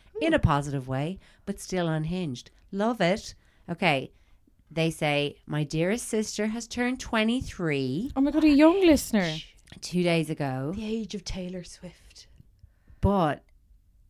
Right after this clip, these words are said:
Speaker 1: okay, it'd be deeply appreciated if a birthday corner type belated birthday wish could occur on the pod
Speaker 3: Excellent.
Speaker 1: in honor of this sacred event."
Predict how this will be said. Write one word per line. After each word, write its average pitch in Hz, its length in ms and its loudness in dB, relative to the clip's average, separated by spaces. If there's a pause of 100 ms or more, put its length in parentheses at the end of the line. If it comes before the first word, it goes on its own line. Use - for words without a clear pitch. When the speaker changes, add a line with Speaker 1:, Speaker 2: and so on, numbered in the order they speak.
Speaker 1:
okay, 175 220 -2
it'd 143 140 -4
be 160 100 -4
deeply 214 320 -2
appreciated 185 540 0
if 151 100 -4
a 156 60 -2
birthday 196 400 4
corner 190 400 2
type 196 340 2
belated 185 460 2
birthday 202 400 2
wish 151 480 -4 (320)
could 208 160 0
occur 226 340 4
on 214 140 4
the 165 60 0
pod 170 580 -2 (140)
Speaker 3:
Excellent. - 280 -20 (260)
Speaker 1:
in 185 120 -2
honor 254 320 4
of 240 100 0
this 175 160 -2
sacred 175 340 0
event." 156 800 0